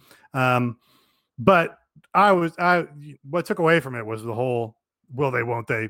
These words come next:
thing with Kenny and Page again. Just going back to that. That's, I, I don't know. We were just trying to get away from Hangman. Is he in the Elite? Is he out of the Elite? And now they're, they're doing the exact same thing. It's just, is he in the tag team with Kenny? Is he out of a tag team with Kenny?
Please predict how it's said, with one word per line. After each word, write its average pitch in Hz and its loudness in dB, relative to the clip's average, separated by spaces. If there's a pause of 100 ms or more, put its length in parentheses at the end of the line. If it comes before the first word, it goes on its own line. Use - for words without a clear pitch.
(140)
thing 110 -4
with 110 -8 (240)
Kenny 131 2
and 131 -6 (260)
Page 156 2
again. 160 0 (640)
Just 123 -20 (260)
going 143 0
back 147 2
to 151 -2
that. 143 0 (1400)
That's, 135 -8
I, 127 2
I 120 -6 (160)
don't 110 -4
know. 104 -6
We 123 -2
were 120 0
just 123 -10
trying 143 4
to 135 2
get 135 2
away 131 4
from 127 0 (720)
Hangman. 131 0
Is 117 -2
he 120 0
in 123 2
the 123 0
Elite? 123 0
Is 113 -6
he 110 -4
out 120 -2
of 120 -6
the 120 -2
Elite? 123 -2
And 113 -6
now 120 2
they're, 123 0 (200)
they're 139 2
doing 180 8
the 156 8
exact 147 4
same 139 2
thing. 143 4
It's 113 -4
just, - -6
is 127 -4
he 107 -8
in 120 -4
the 113 -6
tag 117 -4
team 117 -4
with 110 -6
Kenny? 117 -4
Is 101 -6
he 110 -4
out 110 -2
of 107 -6
a 104 -12
tag 107 -6
team 113 -6
with 110 -10
Kenny? 110 -6